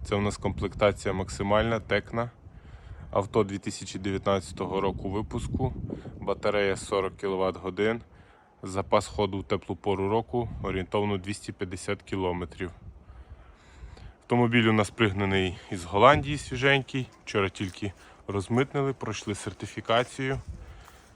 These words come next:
Готовий до реєстрації на нового власника. Вартість постановки на облік складає тисячу сімсот гривень в сервісному центрі. Такий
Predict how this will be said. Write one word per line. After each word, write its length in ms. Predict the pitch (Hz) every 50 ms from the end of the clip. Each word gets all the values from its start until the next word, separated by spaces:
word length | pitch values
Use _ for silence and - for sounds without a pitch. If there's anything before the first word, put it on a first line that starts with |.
| - - - - -
Готовий 680 | - 98 98 98 - - 120 120 123 - 131 135 127 - - - - - - - - - - - - - - -
до 120 | 107 104 101
реєстрації 600 | 107 101 - - - 120 123 120 - 120 120 113
на 240 | 107 104 104 107
нового 420 | 110 110 104 92 95 104 107 120 120
власника. 600 | 107 98 90 90 - - - 95 - - 95 87 - - - - - - - - - - -
Вартість 420 | - 101 113 117 110 - - - -
постановки 640 | - 110 - - 120 113 113 110 101 - - 113
на 100 | 107 110
облік 300 | 120 135 139 131 131 127
складає 580 | - - - 101 98 98 107 117 117 120 117 110 - - - - -
тисячу 400 | 113 - - 117 - - - 101
сімсот 480 | - - 107 98 - - 107 98 95
гривень 460 | 95 92 98 98 92 92 90 87 87 - -
в 60 | -
сервісному 500 | 95 90 90 87 - - 92 92 95 92
центрі. 460 | - - 92 87 92 92 - 95 90 - - - - - - - - - - - - - - - - - - - - - - _ _ _ - - - - - - - - - - - - - - - - - _ _ _ _ _ _ _ _ _ - - - - - _ _ _ _
Такий 360 | - 113 - - 120 107